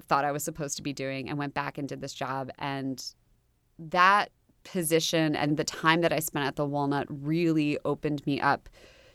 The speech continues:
to a variety of different avenues of interest,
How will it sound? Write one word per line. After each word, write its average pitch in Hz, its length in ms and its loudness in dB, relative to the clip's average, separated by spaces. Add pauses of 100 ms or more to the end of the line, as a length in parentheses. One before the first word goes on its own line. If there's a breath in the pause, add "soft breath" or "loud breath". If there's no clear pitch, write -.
(120 soft breath)
to 143 560 2 (840)
a 170 80 6
variety 175 480 4
of 160 60 -2
different 156 280 -4
avenues 143 420 2
of 147 100 -2
interest, - 640 -2